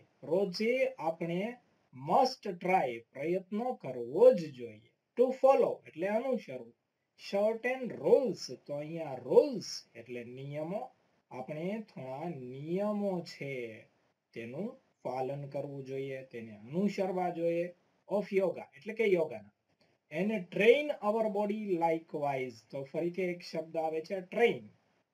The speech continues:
Train એટલે તાલીમબદ્ધ. તો સમજીએ સંપૂર્ણ. દરરોજ આપણે યોગાના કેટલાક નિયમોને અનુસરવાનો પ્રયત્ન કરવો જોઈએ અને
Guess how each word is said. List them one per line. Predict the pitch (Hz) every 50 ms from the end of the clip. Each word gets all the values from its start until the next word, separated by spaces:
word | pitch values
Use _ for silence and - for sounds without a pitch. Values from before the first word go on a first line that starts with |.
| _ -
Train | 151 170 208 233 208 139
એટલે | 113 110 123 156 202 -
તાલીમબદ્ધ. | - - - 131 135 135 139 151 160 160 151 143 151 143 117 113 107 104 - _ _ _ _ _ _ _ _ _ _ _ _ _ _ _ _ -
તો | 143 135 135
સમજીએ | 135 - - 160 139 143 147 139 139 151 175 202 214
સંપૂર્ણ. | 202 - - 139 135 135 135 - - 135 147 160 185 220 240 - _ _ _ _ _ _ _ - - 117 - - -
દરરોજ | 139 143 - - 175 208 247 262 262 262 254 214 180
આપણે | 165 151 143 139 - 143 139 147 160 196 233 254 233
યોગાના | 196 151 139 143 151 165 180 175 185 190 196 196 196 208 220 240 262 262 269
કેટલાક | 220 208 - 165 156 156 - 170 170 175 180 185 185 180 -
નિયમોને | 135 135 139 143 160 185 214 226 220 202 175 143 131 113 107 104 - _ _ _ _ _ _ _ _ _ _ _ _ _ _ _ _ _ -
અનુસરવાનો | 156 175 208 220 208 - - 180 160 143 139 135 131 139 151 190 240 240 - - _ _ _
પ્રયત્ન | - 143 156 151 156 156 147 131 117
કરવો | 104 110 104 104 98 98 95
જોઈએ | - 107 98 95 - - _ _ _ _ _ _ _ _ _ _ _ _ _ _ -
અને | 180 185 185 160 147 170 196 214 -